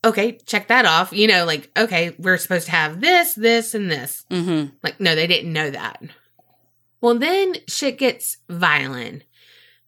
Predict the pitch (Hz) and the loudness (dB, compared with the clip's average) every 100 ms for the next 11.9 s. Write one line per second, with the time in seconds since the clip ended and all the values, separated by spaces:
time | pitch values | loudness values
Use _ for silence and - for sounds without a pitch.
0 | _ - 202 226 214 180 - 185 170 214 | _ -4 2 4 4 0 -2 0 2 4
1 | 214 196 220 208 185 - 196 202 214 202 | 2 2 2 2 0 0 0 2 2 2
2 | 180 170 175 277 330 208 170 170 190 - | 0 -2 2 2 2 0 0 -2 -4 -8
3 | _ _ _ _ _ - 214 202 202 285 | _ _ _ _ _ 0 2 2 2 0
4 | 320 330 285 190 202 240 240 214 202 202 | 0 -2 -2 -2 2 4 4 4 0 -2
5 | 196 180 214 320 247 - 180 180 175 175 | 0 2 2 4 4 2 -2 -2 -4 -4
6 | - 180 180 - 185 - 185 - - 262 | -2 0 0 0 -4 -4 -6 -4 0 2
7 | 294 262 - 202 185 - 214 262 196 165 | 2 -2 -2 -2 -4 -2 0 2 2 2
8 | - 247 349 269 254 320 - 202 180 - | 2 2 2 -2 -4 -6 -4 -2 -4 -6
9 | - - _ - 277 302 262 214 196 208 | -20 -20 _ -4 0 4 4 4 2 0
10 | 196 214 185 175 165 160 170 131 - 151 | 0 0 0 -2 -2 0 0 -2 -8 -10
11 | - - _ _ - 160 - 139 127 | -14 -18 _ _ -4 -2 -2 -8 -12